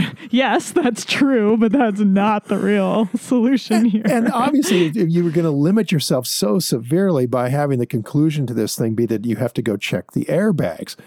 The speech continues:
Speaker 2: Imagine if you own multiple investments, all of the deep into the, you know, weeds stuff you would have to be doing, you simply wouldn't be able to do it.
Speaker 1: Yeah.
Speaker 2: Right?
Speaker 1: But I think that's really where,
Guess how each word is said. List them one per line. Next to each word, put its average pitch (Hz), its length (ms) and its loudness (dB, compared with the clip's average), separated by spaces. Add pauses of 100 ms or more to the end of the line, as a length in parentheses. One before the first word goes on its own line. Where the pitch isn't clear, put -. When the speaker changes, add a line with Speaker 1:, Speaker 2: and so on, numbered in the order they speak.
(120)
Speaker 2:
Imagine 180 460 2
if 123 140 -4
you 131 160 0
own 139 360 0 (520)
multiple 156 560 0
investments, - 760 -4 (800)
all 180 400 0
of 131 320 -2
the 131 100 2
deep 139 500 0
into 147 380 0
the, 110 500 -4 (120)
you 135 140 -2
know, 101 120 0
weeds 139 760 2
stuff - 420 -4
you 143 100 0
would 123 100 0
have 127 160 -4
to 127 80 -4
be 110 100 0
doing, 127 280 0 (460)
you 151 220 4
simply 143 300 0
wouldn't 101 240 0
be 95 120 0
able 85 160 -4
to 82 80 -4
do 73 160 -8
it. - 160 -14 (800)
Speaker 1:
Yeah. 175 280 0
Speaker 2:
Right? 104 100 -8 (340)
Speaker 1:
But 247 120 -2
I 240 100 0
think 349 260 -6
that's 277 300 0
really 294 260 4
where, 202 640 0